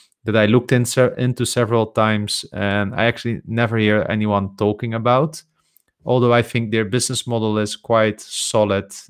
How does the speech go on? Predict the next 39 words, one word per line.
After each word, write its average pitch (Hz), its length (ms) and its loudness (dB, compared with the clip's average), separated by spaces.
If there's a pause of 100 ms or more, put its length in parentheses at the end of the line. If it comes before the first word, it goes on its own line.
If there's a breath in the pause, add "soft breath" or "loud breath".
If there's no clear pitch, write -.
and 98 280 -8
I 101 160 -4 (240)
think 98 440 -6
that, - 320 -8
um, 92 460 -4 (160)
they 98 180 0
will 92 220 4
still 98 260 -2
have 92 180 0
lots 90 180 0
of 101 100 -8
sales 90 360 -4
going 87 260 -4
forward. 80 480 -2
I 92 80 -2
think 104 240 -2
there 107 120 6
are 104 40 4
just 98 180 -2
many 104 200 2
people 101 260 -2
passionate 98 560 -2
about 92 300 0
these 98 120 -4
kinds 95 280 -4
of 82 80 -10
vehicles, 92 760 -2 (800 loud breath)
um, 90 680 -4
and 92 260 -6
specifically - 640 -4
in 95 100 0
the 92 160 2
areas 92 320 2
that 92 160 0
are 90 80 2
just 82 220 -4
growing 92 340 2
in 87 140 -4
wealth. 85 340 0